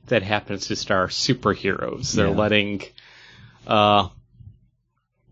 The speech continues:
Speaker 1: Big Hero Six be a fun family adventure movie that happens to be from a comic book.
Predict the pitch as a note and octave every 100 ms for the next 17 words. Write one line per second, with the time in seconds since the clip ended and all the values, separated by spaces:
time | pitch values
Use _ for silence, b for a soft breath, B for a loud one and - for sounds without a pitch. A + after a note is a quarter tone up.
0 | A#2 A2 A2 B2+ B2 A#2+ A2 A2+ - -
1 | - G#2+ G2+ G2 - _ _ G#2 - A#2+
2 | G#2+ G#2 G2 - G#2 G2+ G2+ G2 G2+ F#2
3 | A#2 C#3 - G2+ G2 F#2 F#2 F2+ F2 _
4 | _ _ - G2+ F#2+ F2+ - F#2 - G2+
5 | F#2 F2+ F2+ - G#2 F#2+ F2+ - F2 F2
6 | - - - - -